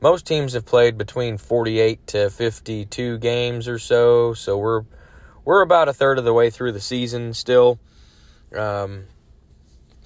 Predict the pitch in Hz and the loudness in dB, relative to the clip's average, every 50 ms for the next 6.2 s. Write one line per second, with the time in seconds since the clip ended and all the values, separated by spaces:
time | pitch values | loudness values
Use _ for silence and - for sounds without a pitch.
0 | - - - - _ _ 170 208 220 165 143 143 127 117 113 117 120 120 107 110 | -20 -20 -20 -20 _ _ 0 0 2 4 4 4 4 4 2 0 -2 -2 -2 -4
1 | 110 107 104 101 98 - - 113 107 107 107 107 107 107 104 104 104 104 - - | -6 -6 -6 -8 -10 -8 -6 -4 -4 -4 -4 -4 -6 -6 -6 -8 -10 -12 -12 -12
2 | - 101 98 98 98 101 - - 110 104 104 101 110 139 139 123 120 120 110 107 | -8 -6 -6 -6 -6 -8 -8 -10 -10 -10 -10 -6 -2 -2 -2 -2 -2 -6 -6 -6
3 | 107 117 120 120 120 117 107 104 104 98 95 117 113 113 104 104 104 101 107 110 | -6 -6 -6 -6 -6 -8 -8 -10 -12 -4 0 0 0 0 0 -4 -8 -4 -2 0
4 | 110 104 98 98 - - 147 147 113 107 101 107 120 123 117 - - - - 104 | 0 -2 -2 -4 0 2 2 2 2 0 -4 -4 -4 -6 -8 -16 -16 -14 -12 -12
5 | 104 - - 101 101 104 104 104 101 - - - 104 104 104 101 101 101 101 101 | -12 -6 -4 -2 -2 0 -2 -2 -4 -6 -6 -4 -2 -2 -2 -2 -2 -4 -4 -4
6 | 98 101 101 | -4 -6 -6